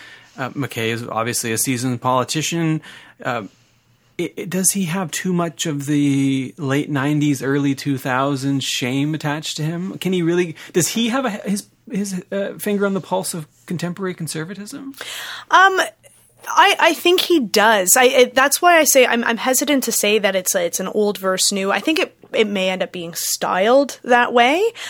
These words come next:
Speaker 2: but I don't know that, uh, those divisions, if you will, or, or the, again, that, that camp, the fact that he came from the, the P C side, uh, you know,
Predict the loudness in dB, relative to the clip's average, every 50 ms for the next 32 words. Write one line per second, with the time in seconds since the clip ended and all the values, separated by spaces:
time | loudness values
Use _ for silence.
0 | -12 -14 -16 -18 -10 0 2 4 4 6 4 4 6 6 6 6 4 4 4 4
1 | 6 6 6 6 6 6 4 2 0 0 2 2 2 4 4 4 2 2 0 -2
2 | 0 0 2 2 2 2 0 0 0 0 0 0 -2 -4 _ _ _ _ _ _
3 | _ _ _ _ -8 -4 -2 -2 0 0 2 0 0 0 -2 -2 -4 -4 -6 -6
4 | -6 -2 0 0 2 2 4 4 2 2 2 0 0 0 -2 -2 -2 -4 -2 -2
5 | -2 0 0 0 0 0 -2 -2 -2 -4 -4 -4 -2 -4 -4 -4 -6 -10 -8 -6
6 | -4 -4 -4 -6 -6 -6 -6 -4 -2 -4 -4 -4 -6 -8 -6 -8 -10 -8 -8 -6
7 | -6 -6 -8 -4 -4 -4 -4 -2 -4 -2 -2 -2 -4 -6 -8 -10 -10 -8 -6 -4
8 | -4 -4 -4 -4 -4 -2 -2 0 0 0 -2 -4 -6 -10 -14 -14 -14 -8 -2 0
9 | 0 0 0 -2 -4 -4 -4 -4 -4 -6